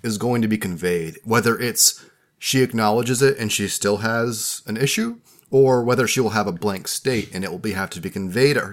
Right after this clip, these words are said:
to her in a lesser manner. You know, it won't be quite the same if she doesn't have memories of those times and isn't able to process what it meant for Guts to do that for so long, you know?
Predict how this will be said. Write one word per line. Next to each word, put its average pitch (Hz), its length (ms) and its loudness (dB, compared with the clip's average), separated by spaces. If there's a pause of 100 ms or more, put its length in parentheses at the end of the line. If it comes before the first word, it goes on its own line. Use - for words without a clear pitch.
to - 120 -14
her 87 340 -4 (260)
in 110 100 0
a 107 60 2
lesser 101 400 0
manner. 82 500 -6
You 82 80 -10
know, 80 80 -10
it 87 140 -6
won't 101 160 -6
be 104 80 -4
quite 98 240 -4
the 92 80 -8
same 98 320 -2
if 82 80 -6
she - 100 -8
doesn't 90 240 -6
have 85 160 -8
memories 87 420 -6
of 82 120 -18
those 85 200 -10
times 87 520 -8 (320)
and 110 100 -2
isn't 110 240 0
able 104 200 2
to 95 100 -4
process 107 680 -2
what 98 160 -4
it 76 80 -6
meant 85 360 -8
for - 160 -12
Guts 80 280 -8
to - 100 -10
do 90 120 -8
that 80 220 -8
for 87 100 -14
so 85 140 -10
long, 85 400 -12
you 87 60 -12
know? 85 200 -16